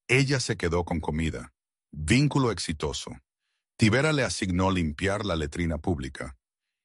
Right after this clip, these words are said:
Era la única forma de restaurar el equilibrio. Él se quedó mirando la orden de trabajo. Ryden negó que la letrina pública pudiera estar relacionada con su carretera.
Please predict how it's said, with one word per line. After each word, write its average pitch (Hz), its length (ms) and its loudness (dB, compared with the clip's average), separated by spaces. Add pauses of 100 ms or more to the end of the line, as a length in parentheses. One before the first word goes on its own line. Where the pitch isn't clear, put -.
Era 98 220 2
la 101 140 2
única 120 360 2
forma 98 380 0
de 82 140 0
restaurar 80 560 -2
el 80 100 0
equilibrio. 69 580 -6 (680)
Él 147 240 4
se 120 160 -4
quedó 92 240 2
mirando 85 340 2
la 76 140 0
orden 78 300 0
de 69 100 -4
trabajo. 69 480 -6 (680)
Ryden 135 460 2
negó 98 300 0
que - 120 -4
la 85 100 0
letrina 80 440 -2
pública 80 540 -2
pudiera 101 360 0
estar 98 260 0
relacionada 82 600 0
con 71 160 -6
su - 120 -6
carretera. 73 640 -2